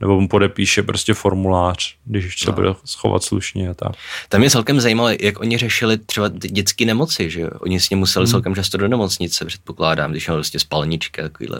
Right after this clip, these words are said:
Speaker 2: věci.
Speaker 1: A myslíš si, že kouzelníci můžou mít obyčejný woodlovský nemoce?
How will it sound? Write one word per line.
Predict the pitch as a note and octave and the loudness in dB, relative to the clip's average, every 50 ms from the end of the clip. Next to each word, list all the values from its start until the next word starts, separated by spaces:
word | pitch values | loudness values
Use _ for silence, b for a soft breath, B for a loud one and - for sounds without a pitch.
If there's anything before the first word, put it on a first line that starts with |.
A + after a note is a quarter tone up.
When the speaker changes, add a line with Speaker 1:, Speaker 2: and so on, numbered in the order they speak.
| - | -8
Speaker 2:
věci. | - C2+ C#2 - - - | -10 -8 -8 -8 -6 -2
Speaker 1:
A | - - | 0 0
myslíš | G#2+ - - A2+ G#2 | 0 4 4 4 6
si, | - G#2+ | 6 6
že | F#2+ G#2+ A#2 | 6 6 4
kouzelníci | A#2 - - - G#2+ G2+ F#2 G#2 G#2 G#2 G#2 - - G#2+ | 4 2 2 2 4 4 6 4 4 4 2 0 0 0
můžou | G#2 G2+ G2 G#2 | 2 2 2 2
mít | G2 G2 G2 F#2+ - - - - - _ _ | 2 2 2 0 -2 -6 -8 -8 -10 _ _
obyčejný | A#2 G#2+ F#2+ G#2 F#2+ - - G#2+ G2+ G#2 | -2 2 2 2 2 4 4 4 4 4
woodlovský | G2+ G2 G2 G2+ G2 - - - G#2+ | 4 4 4 2 2 0 0 2 2
nemoce? | G2+ G2 F#2 F#2 - - - C#3+ | 4 4 2 2 0 0 0 0